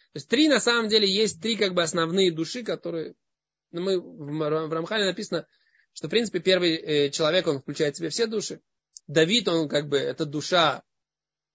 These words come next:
исправления. Царь Дав-, э, Адам дал ч-, Давиду душу, э, дал ему годы жизни. У Давида не должно было быть, он должен был сразу умереть. Семьдесят лет дал ему Адам. То есть Адам, Давид, они связаны.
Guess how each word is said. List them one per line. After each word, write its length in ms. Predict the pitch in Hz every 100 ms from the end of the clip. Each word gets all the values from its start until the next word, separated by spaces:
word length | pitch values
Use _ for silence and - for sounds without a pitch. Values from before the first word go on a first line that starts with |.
| _ _ _ _ _ _ _ -
исправления. 760 | 180 175 165 165 226 233 214 _ _ _ _ -
Царь 260 | 170 165
Дав-, 360 | 147 143 175 214
э, 720 | 147 143 139 135 135 131 131 - - _ _ _ _ _
Адам 400 | - 156 185 170 160
дал 220 | 160 147
ч-, 140 | - -
Давиду 460 | 151 170 160 135 _ _ _ 151
душу, 560 | 165 208 - 147 - -
э, 180 | 180 151
дал 220 | 151 170
ему 180 | 160 147
годы 220 | 156 156
жизни. 340 | 160 269 190
У 80 | 147
Давида 280 | 139 147 147
не 80 | 156
должно 200 | 175 254
было 140 | 226
быть, 180 | 180 165
он 120 | 156
должен 120 | 147
был 100 | 147
сразу 220 | 139 185 190
умереть. 380 | 254 294 214 - _ _
Семьдесят 360 | - 151 147 254
лет 180 | 240
дал 180 | 165 151
ему 380 | 170 247 202 - _ _ _ _ _
Адам. 360 | 160 165 254 196
То 480 | _ _ _ _ 151
есть 100 | 208
Адам, 460 | 175 220 311 254
Давид, 320 | 202 226 277
они 180 | 190 202
связаны. 460 | 190 202 151 127